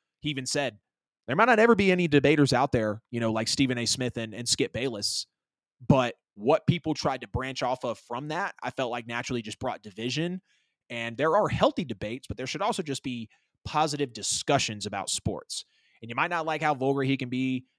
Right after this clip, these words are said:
You might not like how he cusses, but his energy is undeniable. And he has truly built a community on YouTube explicitly and then post-produced on other platforms and has become so successful. Yes, he's a former player.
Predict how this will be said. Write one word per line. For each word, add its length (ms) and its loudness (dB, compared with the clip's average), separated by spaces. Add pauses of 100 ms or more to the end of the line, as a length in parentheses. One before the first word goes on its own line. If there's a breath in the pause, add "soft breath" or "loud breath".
You 80 -8
might 100 2
not 160 0
like 160 -2
how 100 -2
he 80 -2
cusses, 720 -2 (480)
but 140 6
his 120 6
energy 320 2
is 120 0
undeniable. 640 -4
And 140 -6
he 120 2
has 120 4
truly 340 -2
built 320 4
a 80 2
community 720 -2
on 260 4
YouTube 600 2
explicitly 1080 0
and 120 -4
then 100 -2
post-produced 600 0
on 100 -8
other 140 -8
platforms 800 0 (720)
and 120 0
has 200 4
become 260 -2
so 140 0
successful. 600 -8 (100)
Yes, 320 -4
he's 200 -2
a 60 -2
former 340 -6
player. 400 -8